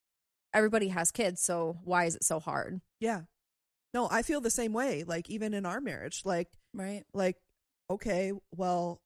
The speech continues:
Speaker 2: if everyone can do it on accident, why are we trying so hard and it's still not happening? Like,
Speaker 3: Right.
Speaker 2: that's so frustrating to, like,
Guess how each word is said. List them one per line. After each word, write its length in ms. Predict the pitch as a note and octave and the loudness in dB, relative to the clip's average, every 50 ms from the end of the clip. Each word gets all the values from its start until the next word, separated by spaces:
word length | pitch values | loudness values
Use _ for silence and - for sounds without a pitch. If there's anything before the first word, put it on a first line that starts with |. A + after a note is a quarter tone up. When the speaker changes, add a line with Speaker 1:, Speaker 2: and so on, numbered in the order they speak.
| _ _ _ _ _ _ - | _ _ _ _ _ _ -8
Speaker 2:
if 120 | F#3 F3 | -4 -2
everyone 320 | G3+ G3+ G#3+ B3 B3+ B3 A3+ | 0 0 0 0 -2 -2 -2
can 140 | - A3 G#3 | -2 -4 -2
do 100 | F#3+ G3+ | 0 0
it 80 | F#3+ F#3 | 0 0
on 140 | E3+ D#3+ D3 | 0 -4 -6
accident, 540 | D3 D3 F3+ - - - D3 D3+ D#3 - - | -8 -8 -8 -8 -8 -6 -6 -8 -8 -6 -4
why 520 | D#3+ D3+ D#3 E3+ F#3 G3 G3 G3 F#3+ E3+ _ _ - | -2 0 2 2 0 0 0 -2 -4 -6 _ _ -4
are 100 | F#3 F3+ | -4 -2
we 80 | F3 E3 | -2 -2
trying 260 | - F3+ E3 D3+ D3+ | -4 -4 -4 -4 -4
so 160 | - - D3+ | -6 -6 -6
hard 180 | E3 D3+ D3 C#3 | -4 -4 -4 -6
and 120 | C#3 C3 | -6 -8
it's 140 | D3 D#3+ - | -10 -6 -6
still 180 | - - C#3+ - | -4 -4 -6 -8
not 200 | E2 - - - | -8 -12 -10 -10
happening? 440 | D#3+ - - - - - - D3+ | -10 -10 -12 -14 -16 -16 -14 -14
Like, 180 | D#3+ D3+ F3 F3+ | -12 -12 -10 -6
Speaker 3:
Right. 60 | - | -4
Speaker 2:
that's 220 | G#3+ B3 - - - | -4 -4 -4 -4 -6
so 180 | - C4+ B3+ B3+ | -4 -4 -4 -6
frustrating 720 | - - G3+ G3+ - - - E3+ E3 D#3+ D#3 D#3+ D#3+ F3 | -6 -10 -12 -10 -10 -8 -6 -4 -4 -6 -6 -10 -12 -10
to, 140 | - - F#3 | -10 -8 -6
like, 320 | F3+ F3 E3 E3+ - - | -6 -4 -4 -6 -8 -10